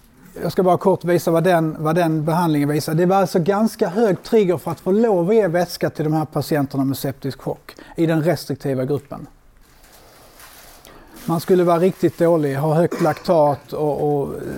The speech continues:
cyanotisk upp till knäna och så vidare för att man skulle få lov att ge en vätskebolus, helt enkelt. Eh, det man, det man visar i den här, i den här pilotstudien är, eh,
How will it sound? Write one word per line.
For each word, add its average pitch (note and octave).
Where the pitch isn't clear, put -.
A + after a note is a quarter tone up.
cyanotisk E3
upp E3
till C#3+
knäna C3+
och -
så E3
vidare D3
för C3+
att B2+
man D3
skulle F3
få G#3
lov G3
att F3
ge G3+
en D#3
vätskebolus, C#3
helt C#3
enkelt. -
Eh, D3+
det G3+
man, G3+
det G#3
man G#3
visar G#3
i F3
den F3+
här, F#3+
i -
den E3+
här F#3+
pilotstudien E3
är, E3
eh, G3